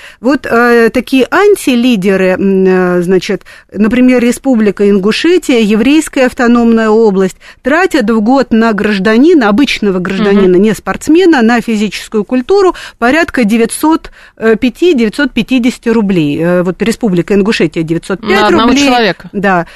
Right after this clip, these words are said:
Speaker 1: Еврейская автономная область девятьсот сорок восемь с копейками.
Speaker 2: Мгм.
Speaker 1: А наоборот, лидеры, э, которые готовы вкладывать в физическую культуру для граждан,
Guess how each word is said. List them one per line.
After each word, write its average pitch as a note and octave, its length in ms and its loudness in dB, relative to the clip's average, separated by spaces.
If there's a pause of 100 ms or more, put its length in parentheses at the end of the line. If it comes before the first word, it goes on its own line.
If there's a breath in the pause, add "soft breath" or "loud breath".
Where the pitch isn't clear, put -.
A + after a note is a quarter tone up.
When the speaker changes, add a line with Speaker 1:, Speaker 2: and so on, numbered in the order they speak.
(100 loud breath)
Speaker 1:
Еврейская A#3 560 0
автономная A3 560 2
область C4+ 520 0
девятьсот G3 400 -4
сорок A#3 300 -2
восемь A3+ 420 -2
с - 80 -8
копейками. E3+ 680 -8 (140)
Speaker 2:
Мгм. F3+ 280 -10
Speaker 1:
А B3+ 640 2
наоборот, B3+ 600 2
лидеры, G3 840 2
э, F#3 400 0
которые G#3+ 400 0
готовы A#3+ 520 0
вкладывать F#3 680 -2
в F#3+ 460 0
физическую G#3+ 600 -2
культуру A3+ 580 0
для F#3+ 240 0
граждан, F3+ 560 0